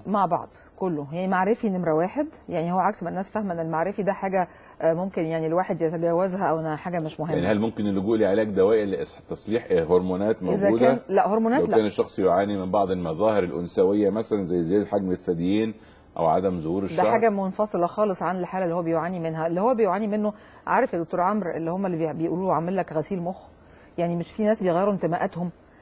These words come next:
Speaker 1: الدينية والفكرية والأيديولوجية والحاجات دي، هو كده بالظبط. هي أيديولوجي، هي أيديولوجية كل واحد فيها معتقد إن هو صح. فإحنا الطريقة اللي هي بيسموها علاج معرفي، فبنغير الأيديولوجية دي.
Speaker 2: دكتورة، أنا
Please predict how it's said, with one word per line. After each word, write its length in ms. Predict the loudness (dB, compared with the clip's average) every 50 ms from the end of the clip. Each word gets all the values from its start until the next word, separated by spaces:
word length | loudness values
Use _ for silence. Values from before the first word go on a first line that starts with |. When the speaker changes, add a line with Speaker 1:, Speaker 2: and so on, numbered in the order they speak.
| -4 -2
Speaker 1:
الدينية 600 | 0 0 2 4 4 4 4 4 4 4 6 6 6
والفكرية 760 | 6 4 2 0 -4 -4 -2 -2 0 2 2 2 4 4
والأيديولوجية 960 | 4 4 4 2 2 0 0 0 0 0 0 0 0 0 0 0 2 2 2 2
والحاجات 380 | 2 0 -2 -2 0 0 0
دي، 180 | -2 -2 -8 -8 -6
هو 200 | 0 2 2 2
كده 200 | 2 2 0 0
بالظبط. 320 | -2 -4 -6 -8 -8 -8 -10 -12 -16 -20 -20 -20 -20 -20 -20 -18 -8 -2
هي 280 | 2 2 4 4 2
أيديولوجي، 580 | 2 0 0 0 0 0 0 0 -2 -4 -6 -14 -16 _ _ _ -20 _ _ _ -4
هي 180 | 0 0 2
أيديولوجية 720 | 2 2 2 2 4 4 4 4 2 2 4 4 2 2 2
كل 240 | 2 2 4 6
واحد 260 | 6 4 4 2 0 -4
فيها 260 | -2 -4 -4 -2 -2
معتقد 400 | -2 -2 -2 -2 -2 -2 -2 -4
إن 120 | -4 -4
هو 160 | -4 -4 -4
صح. 280 | -4 -6 -8 -14 -16 -20 -20 -20 -20 -20 -20 -20 -20 -10 -4
فإحنا 380 | -2 -2 0 2 2 2 0 0
الطريقة 640 | -2 0 2 2 2 2 2 0 0 0 2 2 2
اللي 140 | 2 2 4
هي 220 | 4 6 6 6
بيسموها 340 | 4 2 -2 -6 -4 -2 -2
علاج 180 | 0 0 0 0
معرفي، 380 | 0 -2 -2 -2 -2 -4 -6
فبنغير 460 | -6 -4 -2 -2 0 2 4 4 4
الأيديولوجية 640 | 2 2 0 0 2 2 2 2 2 0 -2 -2 -4 -4
دي. 180 | -6 -10 -16 -20 -20 -20 -20 -20 -20 -20 -20 -20 -20 -20 -20 -20 -20 -20 -20 -20 -20 -20 -20 -20 -20 -20 -20 -20 -20 -20 -20 -20 -20 -20 -20 -20 -10 -6
Speaker 2:
دكتورة، 420 | -6 -2 2 6 6 8 8 8
أنا 340 | 6 6 4 2 0 -2 -4